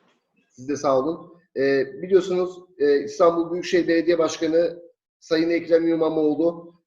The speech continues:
e, beş bin taksi plakası kiralayacaklarını duyurdu ve akabinde de tartışmalar başladı. E, genel bir değerlendirmeyle başlayalım.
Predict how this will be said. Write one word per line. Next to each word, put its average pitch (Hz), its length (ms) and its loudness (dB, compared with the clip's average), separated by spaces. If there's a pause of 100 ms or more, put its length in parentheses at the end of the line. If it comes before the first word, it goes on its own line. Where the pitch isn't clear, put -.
(120)
e, 127 380 0
beş 180 340 0
bin 170 480 -2
taksi 165 340 -2
plakası 160 460 -2
kiralayacaklarını 143 1000 0
duyurdu 160 480 0
ve 175 300 2 (260)
akabinde 160 580 0
de 190 120 0
tartışmalar 165 680 0
başladı. 131 600 -6 (300)
E, 147 160 2
genel 165 440 4
bir 180 80 -2
değerlendirmeyle 160 720 4
başlayalım. 143 560 -4